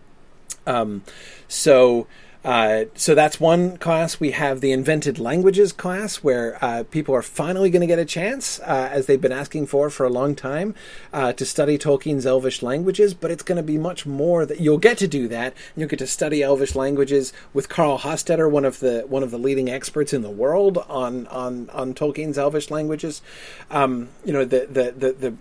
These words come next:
one of the primary editors of Tolkien's linguistic papers, basically. Christopher Tolkien has handed over those, uh, to, uh, to Karl and, and, uh, and others in the Elvish Linguistic Fellowship,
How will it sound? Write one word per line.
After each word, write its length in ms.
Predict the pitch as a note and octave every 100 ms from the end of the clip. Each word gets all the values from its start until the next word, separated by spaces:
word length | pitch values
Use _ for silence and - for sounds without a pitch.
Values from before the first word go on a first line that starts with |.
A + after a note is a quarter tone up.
| D#3+ - -
one 140 | D3+
of 20 |
the 60 | B2+
primary 480 | - C#3 C3 B2 A#2
editors 480 | B2+ C3+ E3 E3+
of 180 | - D3
Tolkien's 460 | - C#3+ C3 C3 C3
linguistic 480 | B2+ B2 B2+ B2+ -
papers, 480 | C3 C3 F3+ G3+
basically. 480 | - F#3 F3 G3 G3+
Christopher 320 | - D3 C#3
Tolkien 320 | C3 C#3 D3 C3
has 80 |
handed 320 | - C3 C3+ C#3
over 260 | C#3 C#3
those, 380 | C#3+ C#3+ E3+ - - - -
uh, 280 | - B2 A2 A2
to, 400 | C3+ B2+ B2 A#2
uh, 280 | B2 A2+ A2
to 160 | -
Karl 160 | B2 B2+ B2+ C3
and, 220 | C3 A#2 G#2
and, 360 | C#3+ A#2 A2+
uh, 280 | - C3 A2+ B2+
and 100 | A#2+
others 320 | B2 C3+ C3
in 80 | A#2+
the 80 |
Elvish 320 | A#2 B2 A#2+ B2+
Linguistic 380 | A#2+ A#2+ A#2+
Fellowship, 520 | - B2+ C#3+ C#3+ E3